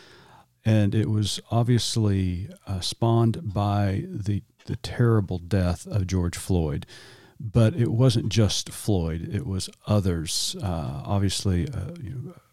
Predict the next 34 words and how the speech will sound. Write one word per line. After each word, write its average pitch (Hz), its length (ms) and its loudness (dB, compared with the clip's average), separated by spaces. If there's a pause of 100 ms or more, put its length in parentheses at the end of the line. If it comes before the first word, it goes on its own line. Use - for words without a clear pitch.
Ar-, - 160 -4 (160)
Ahmaud 87 440 0
Arbery 87 640 2
in 85 140 -4
Georgia 85 680 0
and 78 320 -4
Breonna 87 320 0
Taylor 92 600 2
in 87 200 -4
Louisville. 87 680 2
And, - 160 -6 (420)
I - 60 -2
mean, 87 200 0
good 110 180 2
night. 87 220 -4
The 113 100 4
list 104 260 2
goes 87 220 -2
on 92 320 2
and 76 120 -2
on. - 280 -8 (280)
And 90 200 0
we 92 100 0
could - 140 -2
sit 80 180 0
here 92 160 2
and, 82 100 0
and 92 140 2
name 85 300 2
all 90 260 4
of 87 300 -2
the 92 80 2
victims, 80 640 -2 (480)
um, 80 480 -2